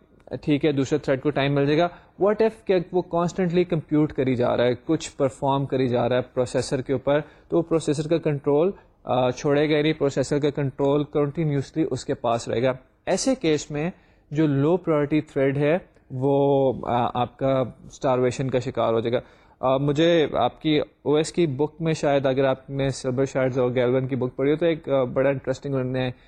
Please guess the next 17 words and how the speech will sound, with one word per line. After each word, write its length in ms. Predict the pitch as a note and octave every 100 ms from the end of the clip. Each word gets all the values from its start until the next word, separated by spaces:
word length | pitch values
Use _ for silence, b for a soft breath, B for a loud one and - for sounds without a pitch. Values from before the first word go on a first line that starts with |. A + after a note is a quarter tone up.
| b b b -
آ، 140 | A#2+
لکھا 360 | B2 B2 C#3 B2+
ہوا 180 | B2 B2
ہے، 60 |
آ، 400 | B2 A#2+ - A#2
واقعہ، 360 | A#2 A#2 A#2+ C#3
مجھے 200 | C#3+ C3
ایگزیکٹ 300 | B2 C#3+ A#2+
ڈیٹس 360 | A#2+ C3 C3+ -
تو 100 | D3
یاد 200 | B2+ B2+
نہیں، 120 | D#3
کہ 120 | E3+
ایم 180 | D3 D3
آئی 100 | D#3+
ٹی 200 | D#3 D#3
میں 200 | D#3+ E3